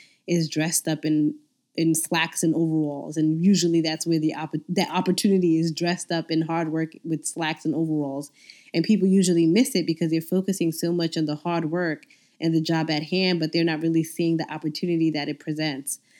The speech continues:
So that's why looking at the glass half full actually makes you more wealthier, because you're able to identify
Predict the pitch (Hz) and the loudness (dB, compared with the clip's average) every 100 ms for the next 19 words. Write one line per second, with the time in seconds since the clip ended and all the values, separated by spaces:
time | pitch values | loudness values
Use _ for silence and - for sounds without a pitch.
0 | - - - 214 196 196 269 - 320 214 | -20 -16 -2 2 2 2 0 2 2 4
1 | 208 220 202 180 170 156 160 175 - 160 | 2 0 -2 -2 -4 -2 -4 -4 -4 -6
2 | - - 185 - 170 175 - 180 165 165 | -6 -2 -2 -2 -4 -2 0 0 0 -2
3 | - 165 156 151 156 190 - 160 147 151 | 0 0 2 0 0 -2 0 0 0 -2
4 | 156 170 160 156 - 175 202 180 165 - | -4 -2 -2 -4 -2 2 2 2 -2 -2
5 | 156 156 160 214 214 180 151 139 135 | -4 -4 -2 0 -2 -6 -6 -8 -10